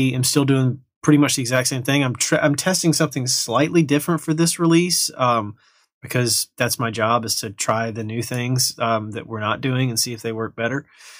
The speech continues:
Um, so this time, instead of doing fifty dollars a day for the first three days and then backing the budget down and then letting it run out to two fifty by the end of the week,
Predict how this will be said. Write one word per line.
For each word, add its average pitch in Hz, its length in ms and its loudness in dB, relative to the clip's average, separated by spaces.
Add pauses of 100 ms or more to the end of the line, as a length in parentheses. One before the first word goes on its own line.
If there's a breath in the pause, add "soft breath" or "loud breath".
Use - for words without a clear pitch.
(320 loud breath)
Um, 131 540 4 (960)
so 151 140 2
this 180 220 4
time, 170 240 2
instead 156 480 2
of 139 180 2
doing 135 600 4 (600)
fifty 156 460 2
dollars 135 440 4
a 120 60 -2
day 120 680 0
for 127 100 -4
the 113 80 -6
first 123 360 -2
three 120 160 -4
days 113 300 -2
and 117 100 -6
then 110 140 -8
backing 113 420 -2
the 107 80 -8
budget 110 400 -4
down 104 520 -8 (340)
and 113 140 -8
then 107 80 -8
letting 110 260 -4
it 107 140 -10
run 110 140 -8
out 104 140 -4
to 95 100 -12
two 113 160 -6
fifty 120 360 -4
by 110 120 -8
the 110 100 -8
end 107 100 -8
of 104 40 -10
the 110 80 -10
week, 131 320 0